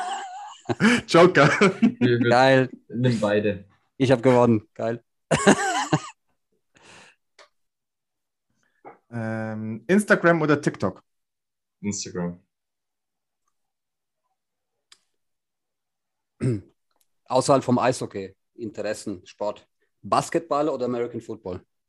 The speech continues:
Speaker 2: Eher Football.
Speaker 3: Okay.
Speaker 1: Ähm, du hast es vorhin schon beantwortet. Tor oder Assist?
Speaker 2: Eher Assist.
Speaker 3: München oder Ingolstadt?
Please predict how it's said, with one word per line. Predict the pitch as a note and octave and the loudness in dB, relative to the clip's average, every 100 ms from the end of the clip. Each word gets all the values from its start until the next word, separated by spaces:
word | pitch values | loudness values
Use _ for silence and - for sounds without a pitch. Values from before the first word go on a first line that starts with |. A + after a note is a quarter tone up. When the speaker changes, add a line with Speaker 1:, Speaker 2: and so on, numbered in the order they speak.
| _ _ _ _ _ _ _ _ _ _ _ _ _ _ _ _ _ _ _ _ _ _ _ - | _ _ _ _ _ _ _ _ _ _ _ _ _ _ _ _ _ _ _ _ _ _ _ -2
Speaker 2:
Eher | G#2 G#2+ | 0 2
Football. | G#2+ G#2+ - F2+ F2+ F2+ _ _ _ _ _ _ _ _ _ _ | -2 -8 -8 -6 -6 -8 _ _ _ _ _ _ _ _ _ _
Speaker 3:
Okay. | - - _ _ _ _ _ _ _ _ _ _ _ _ _ _ _ _ _ _ - | -12 -12 _ _ _ _ _ _ _ _ _ _ _ _ _ _ _ _ _ _ -18
Speaker 1:
Ähm, | - A2 G#2+ G#2 | -10 -6 -6 -2
du | A#2+ | 0
hast | A#2+ | 0
es | B2 | 0
vorhin | - B2+ B2+ | 0 0 0
schon | B2+ A#2 | 0 0
beantwortet. | F#2 A#2 B2 D3 D3 - - | 0 0 -2 -2 -2 -2 2
Tor | D3 E3 | 4 4
oder | C#3+ C#3+ B2 | 2 2 0
Assist? | B2+ C#3 C3+ - _ _ _ _ _ _ _ _ _ _ - | 0 0 -2 -14 _ _ _ _ _ _ _ _ _ _ -10
Speaker 2:
Eher | F#2 F2+ | -6 -6
Assist. | E2+ - F#2+ - _ _ _ _ _ _ _ _ _ _ _ _ _ _ _ _ _ _ _ _ _ _ _ _ _ _ _ _ _ _ _ _ _ _ _ | -6 -8 -10 -10 _ _ _ _ _ _ _ _ _ _ _ _ _ _ _ _ _ _ _ _ _ _ _ _ _ _ _ _ _ _ _ _ _ _ _
Speaker 3:
München | G#2+ A#2 D3+ E3+ C#3+ | 6 8 8 8 6
oder | B2+ | 6
Ingolstadt? | A2+ A#2+ G#2 F#2 | 6 4 2 -8